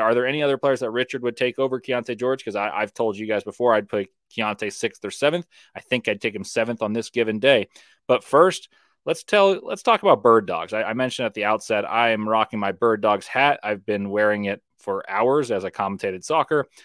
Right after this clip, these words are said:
I wore it yesterday to play golf. I wore it a couple days before that to play tennis.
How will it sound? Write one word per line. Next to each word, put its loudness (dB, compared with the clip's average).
I -8
wore 2
it -6
yesterday 0
to -2
play -2
golf. 4
I -4
wore 0
it -4
a -20
couple -4
days 2
before 0
that 0
to -20
play 2
tennis. 2